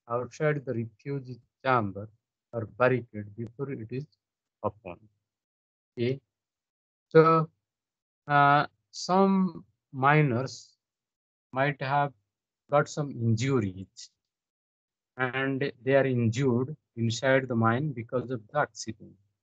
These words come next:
Injured survivors because of the explosion, because of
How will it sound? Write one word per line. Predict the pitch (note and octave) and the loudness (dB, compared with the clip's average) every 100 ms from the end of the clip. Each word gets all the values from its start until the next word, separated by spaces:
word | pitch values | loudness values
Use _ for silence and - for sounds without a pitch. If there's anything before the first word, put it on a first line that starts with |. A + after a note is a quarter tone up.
| _ | _
Injured | C3 B2+ B2 D3 D#3 - | 2 4 4 6 6 6
survivors | A2+ F#2 F#2+ - - F#2+ G#2 - - | 0 -2 -6 -12 -16 -18 -20 -20 -20
because | A2 D3 C#3 | -4 -2 0
of | C#3+ A2+ | 0 -2
the | C3 | -6
explosion, | A2+ - _ B2+ C3+ C3 C#3 C3 | -6 -8 _ 0 0 0 -6 -10
because | A2 - C3+ | -10 -6 -6
of | C3+ | -6